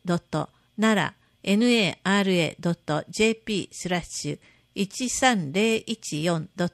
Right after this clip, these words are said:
トエイチティーエム。奈良県警察嘱託警察犬審査会。日時、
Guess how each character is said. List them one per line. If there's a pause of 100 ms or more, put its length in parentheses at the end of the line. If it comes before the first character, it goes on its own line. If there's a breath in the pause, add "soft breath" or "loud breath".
ト (120)
エ
イ
チ
テ
ィ
ー
エ
ム。 (4000)
奈
良
県
警
察
嘱
託
警
察
犬 (140)
審
査
会。 (1160)
日
時、